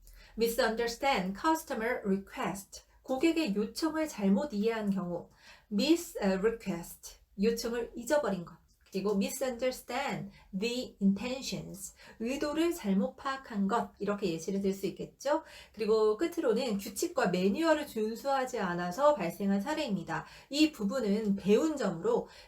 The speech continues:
회사의 매뉴얼을 준수해야 함을 깨달았다로 서술하면서 마무리할 수 있죠. Not following the rules,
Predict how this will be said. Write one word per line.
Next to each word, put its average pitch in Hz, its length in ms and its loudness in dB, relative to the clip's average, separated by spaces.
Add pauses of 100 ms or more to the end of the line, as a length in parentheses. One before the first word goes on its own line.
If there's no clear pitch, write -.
회사의 320 400 6
매뉴얼을 277 800 0
준수해야 262 640 -2
함을 294 260 -2
깨달았다로 269 1040 0
서술하면서 254 720 -4
마무리할 202 420 0
수 196 140 -10
있죠. - 340 -14 (580)
Not 277 360 6
following 262 560 2
the 202 140 6
rules, 208 840 0